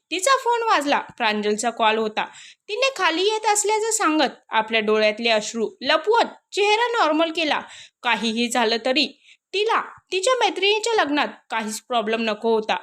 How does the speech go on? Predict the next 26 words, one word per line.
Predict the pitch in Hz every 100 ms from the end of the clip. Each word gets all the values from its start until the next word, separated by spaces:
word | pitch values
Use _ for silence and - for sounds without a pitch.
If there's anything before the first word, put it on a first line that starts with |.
| _
चेहऱ्यावर | - 262 220 220 226 226
थोडा | 240 220
टचअप | 226 220 208 226 226
करत | 247 269 214 - _ _ _ -
ती | 494
संगीत | 494 349 302 381
ज्या | 415
ठिकाणी | 403 427 440 440
होतं | 453 440 370 - - -
त्या | 247
ठिकाणी | 233 240 226 233
निघाली. | 247 214 214 208 214 -
हॅलो | 269 330 440
गाईज, | 415 294 233 - -
आज | 226 233 214
अखिल | 208 208 233 220
आणि | 214 220 214
ईशाच्या | 214 226 214 226
संगीत | 233 226 220 226
सेरेमनीमध्ये | 254 220 220 226 226 240 233 208 247 - - - _
तुम्हा | 453 494 523
सर्वांचे | 508 440 330 370 440
स्वागत | 440 415 320 359 381
आहे. | 339 220 -
इकडे | - 226 220
संगीतमध्ये | 240 233 214 220 240 226 202